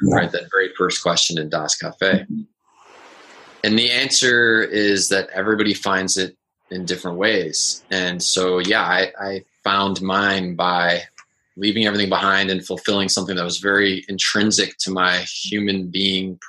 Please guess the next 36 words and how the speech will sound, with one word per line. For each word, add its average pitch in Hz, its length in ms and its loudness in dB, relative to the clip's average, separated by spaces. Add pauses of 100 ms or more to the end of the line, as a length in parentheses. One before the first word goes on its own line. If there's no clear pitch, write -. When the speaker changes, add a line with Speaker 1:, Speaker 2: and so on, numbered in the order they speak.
Speaker 2:
presence, 101 540 0
which 92 180 -2
was 92 240 0
I 90 60 -4
wanted 92 480 -4
to 95 100 -2
go 87 260 -2
be 87 320 -4
an 82 60 -12
adventurer. - 680 -10 (300)
Speaker 1:
Mm-hmm. 170 220 -6 (440)
Speaker 2:
And - 120 -8
by 87 260 2
backpacking 101 560 0
around 98 180 2
the 92 100 -4
world, 131 440 4 (840)
it 107 140 2
opened 101 480 0
me 101 200 2
up 95 260 0
to - 140 -6
the 92 220 -2
possibilities 92 800 0
that 82 180 -2
now 85 260 -2
are 85 140 0
my 87 200 0
reality, 92 640 0
which 78 220 -6
is, 80 260 -6
this - 160 -2
is - 160 0
what - 120 2
I - 140 2
do. - 100 2